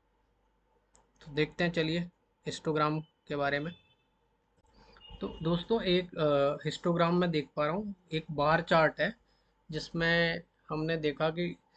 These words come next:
एक बंदा Tony है, एक Bruce है, क्लार्क है, एक Peter है, एक Matt है project team में। और मैं देख रहा हूँ कि बीच में Clark के एक bar chart show किया हुआ है जो कि बता रहा है कि उसने कितने,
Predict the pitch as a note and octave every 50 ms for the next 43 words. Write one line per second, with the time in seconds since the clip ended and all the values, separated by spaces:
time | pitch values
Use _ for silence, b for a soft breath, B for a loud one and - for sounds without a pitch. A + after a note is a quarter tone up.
0 | b b b _ _ _ _ E3 D#3 D#3 D#3 D#3 D#3 D#3+ E3 D#3+ D#3+ - D#3 D3+
1 | D3+ D#3 E3+ F3 D#3+ D#3 E3+ E3+ E3+ D#3+ D#3 D#3 D#3 D3+ C#3+ C#3+ D3+ D#3+ E3 E3+
2 | - F3 E3 D#3+ - - D3+ D3 C#3+ D3 D3+ E3 - - E3 D#3+ - _ _ -
3 | D3+ D3 - - D#3+ E3 E3 E3 D#3+ D3+ - D3 C#3+ C#3+ D3 D3+ D3 - E3 -
4 | D#3 D3+ D3 D3 D#3 D3+ - _ - D#3+ D#3+ E3 F3+ F#3 F3+ b b b b b
5 | b _ _ - D3+ D3+ D3 D3+ D3+ D3+ - _ _ _ _ _ _ _ _ _
6 | _ D#3 D#3 D#3 D#3+ D3+ E3 F3+ F#3 G3+ F#3+ E3 D#3 E3 E3+ E3+ F3 F3+ F#3+ F#3
7 | F3+ - E3 D#3 D3+ D#3 E3 E3+ F#3 F3+ - _ _ _ _ _ _ _ _ _
8 | _ _ _ _ _ _ _ _ _ _ _ _ - - F3 F3+ F3 F3 E3+ E3+
9 | E3+ - - D#3+ D#3 - D#3+ C#3+ D3+ D3+ G#3 - - F3+ F3 E3+ - - E3+ D#3+
10 | D#3 - E3 E3 D#3+ D#3 D#3+ E3 F3 G#3 G#3 - _ _ _ _ _ _ _ _
11 | D#3+ D3 D#3+ D#3 - F#3 E3 D#3+ D3+ D#3+ D#3 D#3 D#3+ E3 E3+ E3+ E3+ - C#3 C3
12 | - _ - - - F#3 F#3 F#3 F#3 F3+ - F3 F3 - - F3 E3+ F3 F#3 F#3
13 | F#3+ F#3+ F#3+ -